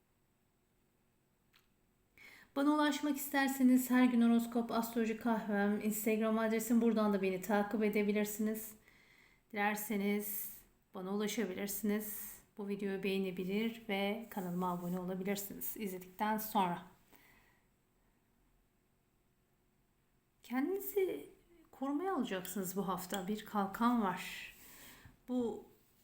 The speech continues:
korumaya alma düşüncesi aslında birkaç haftadır var üzerinizde ama lütfen sakin olun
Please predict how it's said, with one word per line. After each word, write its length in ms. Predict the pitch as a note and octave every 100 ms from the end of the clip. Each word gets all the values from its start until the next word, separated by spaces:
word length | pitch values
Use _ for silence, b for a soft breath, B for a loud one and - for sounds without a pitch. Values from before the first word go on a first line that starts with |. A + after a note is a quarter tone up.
| _ -
korumaya 720 | A#3 A3+ A#3 A#3 B3 C4 A#3+
alma 520 | A3+ A#3 A#3 A#3+ A3+
düşüncesi 640 | G#3+ - A#3 A3+ A3+ A3+
aslında 1120 | - A3 - - A3+ A3 A#3 A#3 A#3 A#3 A#3+ A#3
birkaç 680 | G#3+ G#3+ - - B3 B3 A3
haftadır 480 | G#3 - A3 G#3+
var 280 | G#3 F#3+ G#3
üzerinizde 680 | G3+ F3 E3+ F3 E3+ F3 A#3+
ama 360 | B3+ G3+ F3 - - B B B B
lütfen 260 | - E4
sakin 480 | D#4+ D4+ C#4 C4 A#3+
olun 200 | F3+ F3+